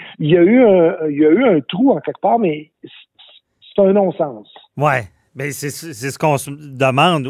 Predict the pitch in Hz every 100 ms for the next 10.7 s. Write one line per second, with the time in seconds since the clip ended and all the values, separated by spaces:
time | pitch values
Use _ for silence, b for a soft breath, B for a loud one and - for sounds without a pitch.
0 | 151 190 196 190 175 190 196 156 131 127
1 | 135 139 123 - 117 - 165 - B B
2 | B - 143 - 123 - 175 139 117 110
3 | 113 107 - 120 - 151 143 113 101 123
4 | - 123 - 110 101 101 92 95 95 95
5 | 98 b b b 110 104 98 131 117 135
6 | 185 156 120 - 147 139 117 - 190 170
7 | 135 120 110 113 165 185 120 - - 131
8 | - _ _ _ b b b b b _
9 | _ - 135 - 170 139 b b b 127
10 | 139 135 143 143 185 214 151